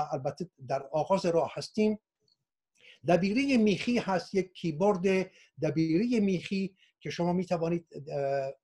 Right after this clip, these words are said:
اون، اه، نشانه‌های دبیرهٔ میخی رو روی کیبورد بزنید،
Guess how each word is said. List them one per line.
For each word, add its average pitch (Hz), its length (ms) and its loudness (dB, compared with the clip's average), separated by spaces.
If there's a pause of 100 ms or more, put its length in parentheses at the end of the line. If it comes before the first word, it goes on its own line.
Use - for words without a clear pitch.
(120)
اون، 165 300 -4
اه، 139 240 -2 (100)
نشانه‌های 143 680 -4
دبیرهٔ 147 480 -4
میخی 156 320 -4
رو 117 200 -4 (260)
روی 170 240 2
کیبورد 151 480 -2
بزنید، 190 400 2